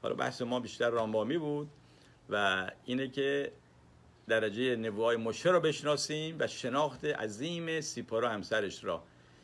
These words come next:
که واقعاً آدم باید وقتی تورا رو می‌خونه خوب به این چیزا دقت بکنه، برای چی خدا این را گفته اینجا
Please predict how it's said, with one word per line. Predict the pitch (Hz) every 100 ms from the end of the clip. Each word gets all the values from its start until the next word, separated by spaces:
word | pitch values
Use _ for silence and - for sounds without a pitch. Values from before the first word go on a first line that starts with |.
| -
که | - 107
واقعاً | 110 117 123
آدم | 120 123
باید | 123 113
وقتی | 104 - 107 98
تورا | 117 110 110
رو |
می‌خونه | 110 92 113 127
خوب | 131
به | 123
این | 104
چیزا | 110 120
دقت | 113 - 123 127
بکنه، | 131 131 139
برای | 120 110 139
چی | 135 156
خدا | - 117 127
این | 127
را | 127
گفته | 113 110 - 156
اینجا | 107 78 50